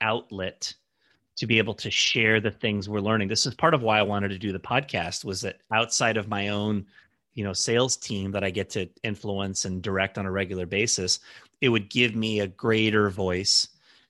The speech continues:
to be able to, or a bigger audience, to be able to share some of the things that, uh, that I'm learning in my life or that other people are learning, that I could sort of facilitate the, you know, exchange of that information. So, uh, sh-,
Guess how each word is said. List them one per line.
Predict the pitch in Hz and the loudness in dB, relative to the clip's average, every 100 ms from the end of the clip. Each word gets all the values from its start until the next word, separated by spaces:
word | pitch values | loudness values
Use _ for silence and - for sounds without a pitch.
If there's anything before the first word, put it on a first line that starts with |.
| - | -6
to | 117 | -4
be | 104 104 | 0 2
able | 92 101 | 2 -2
to, | - - 104 | -4 -2 0
or | 98 101 | 2 0
a | |
bigger | 92 123 107 101 | 2 2 4 2
audience, | 104 110 98 90 107 - - - - - - | 4 4 2 -2 -2 -2 -4 -10 -20 -20 -6
to | 120 | 0
be | 113 | 2
able | 104 101 | 2 0
to | 110 | 0
share | - - 107 101 101 98 - | 2 4 4 4 4 0 -2
some | - 117 107 | 0 4 2
of | |
the | 104 | 0
things | 98 110 101 98 98 | -2 0 0 -2 -2
that, | 104 98 - | -2 -2 0
uh, | 104 101 95 - | 2 0 0 0
that | 110 113 | 0 2
I'm | 110 110 | 2 2
learning | 113 113 110 107 _ _ _ - | 2 2 0 -2 _ _ _ -4
in | 117 | 2
my | 107 | 4
life | 104 104 135 135 | 4 4 2 2
or | 113 | 4
that | 110 - | 2 4
other | 117 147 | 4 4
people | 147 113 104 98 87 | 2 -2 -2 -4 -2
are | 113 101 | -2 0
learning, | 98 95 95 | 0 0 0
that | 101 | 0
I | 98 | 0
could | - | 0
sort | - 101 | -4 -4
of | - | -4
facilitate | 107 - 117 110 - 107 104 | 0 0 2 0 0 -2 -2
the, | 104 98 - - - - | -2 -2 -4 -16 -20 -10
you | 113 | -4
know, | 104 | -2
exchange | 98 - - - 110 110 107 | -2 -2 -4 0 2 2 2
of | 98 | 2
that | 104 101 | 2 2
information. | 101 107 98 110 - 87 _ - _ _ | 0 -2 2 2 0 -6 _ -20 _ _
So, | - - 113 110 101 - _ - | -2 4 6 6 4 -2 _ -4
uh, | 117 107 - | 0 2 0
sh-, | - | -2